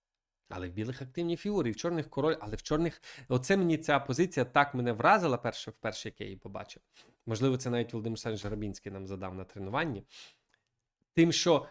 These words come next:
ну, король на Ж вісім, ну, ніяк не є проблемою, правильно? Король нема проблем. Ясно, що, дивіться, якби пішак стояв на H сім,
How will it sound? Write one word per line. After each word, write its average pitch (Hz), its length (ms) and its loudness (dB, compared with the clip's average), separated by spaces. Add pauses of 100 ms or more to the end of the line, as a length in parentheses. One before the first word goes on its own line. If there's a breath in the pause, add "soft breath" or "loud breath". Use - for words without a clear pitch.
ну, 151 140 6
король 165 360 6
на 135 160 6
Ж 135 140 2
вісім, 131 360 2
ну, 127 80 6
ніяк 151 420 4
не 120 100 2
є 135 100 2
проблемою, 131 580 -2
правильно? 131 420 -2
Король 120 240 0
нема 131 440 6
проблем. 139 420 4 (220 loud breath)
Ясно, 202 320 6
що, - 140 0
дивіться, 127 300 4
якби 196 180 0
пішак - 280 0
стояв 170 200 -2
на 156 80 2
H 147 40 2
сім, 330 400 0